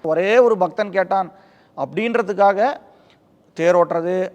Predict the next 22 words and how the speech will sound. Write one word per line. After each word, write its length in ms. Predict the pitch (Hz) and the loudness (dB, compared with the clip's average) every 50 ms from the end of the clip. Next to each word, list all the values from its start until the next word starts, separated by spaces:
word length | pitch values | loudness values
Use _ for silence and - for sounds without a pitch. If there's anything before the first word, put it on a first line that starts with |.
| - - | -12 -10
அந்த 380 | 147 151 156 160 156 151 147 135 - | -10 -6 -4 -2 -2 -2 -4 -6 -8
சாணியெல்லாம், 640 | 135 156 180 190 185 185 185 180 185 196 185 170 | -6 -6 -4 -4 -4 -4 -2 -2 0 0 -2 -2
குதிரையுடைய 460 | 143 151 160 180 190 185 180 175 175 170 | -4 -4 -4 -2 0 -2 -2 -2 -4 -6
சாணியெல்லாம் 340 | - 143 160 180 180 175 180 | -6 -6 -6 -6 -6 -6 -4
அள்ளி 280 | 185 190 180 170 180 196 | -2 -2 -2 -4 -6 -6
போடுறது, 580 | 165 175 180 180 180 175 165 185 196 196 196 - _ _ _ _ _ _ | -6 -4 -4 -4 -4 -4 -6 -6 -6 -8 -10 -12 _ _ _ _ _ _
குதிரையை 360 | - 139 143 175 185 185 180 | -8 -4 -2 -2 0 0 0
துடைக்கிறது, 540 | 175 - 165 170 196 175 190 180 175 190 196 | -2 -2 -2 -2 -2 -4 -4 -6 -6 -6 -8
குதிரையை, 540 | 170 156 151 175 180 185 190 180 170 170 - - 143 | -8 -8 -8 -6 -4 -2 0 0 0 -2 -4 -6 -10
குதிரையை 340 | 131 156 170 196 202 196 185 | -6 -2 -2 0 2 2 0
வந்து 480 | 175 175 180 180 196 190 180 165 151 - - 151 147 | 0 0 -4 -4 -4 -4 -4 -6 -8 -12 -16 -16 -8
மேய்க்கிறது, 480 | 147 165 196 190 - 196 185 185 190 196 - | -6 -6 -6 -6 -6 -6 -6 -6 -6 -4 -2
காப்பாத்துறது, 580 | 165 185 190 202 208 190 180 196 190 208 220 - - - _ _ _ - | 0 0 2 4 2 2 0 -2 -6 -6 -8 -10 -12 -20 _ _ _ -18
இப்படிலாம் 400 | 131 139 156 180 180 202 226 220 | -12 -8 -4 -2 0 0 0 2
காரியம் 300 | 185 190 185 185 185 175 | 2 0 0 0 -2 -6
பண்ண 180 | 170 175 190 | -6 -6 -6
பெருமாள் 440 | 170 151 170 180 180 170 160 151 - - | -6 -6 -6 -6 -4 -4 -4 -4 -6 -6
ஏன் 300 | 143 165 190 220 220 170 | -6 -4 -4 -2 -4 -4
பக்தனுக்காக 640 | 139 147 143 - - 214 214 196 190 202 214 233 | -6 -8 -8 -6 -6 -6 -4 -2 0 2 2 4
அவ்வளோ 200 | 220 202 196 190 | 2 2 2 0
இறங்கி 300 | 180 175 180 190 196 196 | 0 0 -2 -2 -2 -4
வரான்? 240 | 180 180 170 151 - | -2 -2 -4 -4 -8